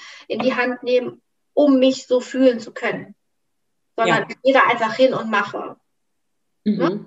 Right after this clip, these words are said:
Speaker 1: Und wenn ich jetzt sage, Okay, ich will jetzt aber, ich habe jetzt meinen Job aufgegeben und hab, mein Ding geht durch die Decke mit fünfzigtausend Euro im Monat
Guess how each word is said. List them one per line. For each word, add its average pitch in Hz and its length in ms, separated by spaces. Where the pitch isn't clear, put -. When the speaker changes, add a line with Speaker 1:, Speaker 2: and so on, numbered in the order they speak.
Speaker 1:
Und 240 160
wenn 254 140
ich 262 140
jetzt 254 220
sage, 226 200
Okay, 254 160
ich 240 60
will 254 100
jetzt 247 200
aber, 233 220
ich - 140
habe 240 160
jetzt 214 140
meinen 185 160
Job 185 200
aufgegeben 277 600
und 240 160
hab, - 100
mein 202 380
Ding 254 180
geht 254 180
durch 233 160
die 240 100
Decke 233 220
mit 247 160
fünfzigtausend 220 680
Euro 240 240
im 247 60
Monat 269 300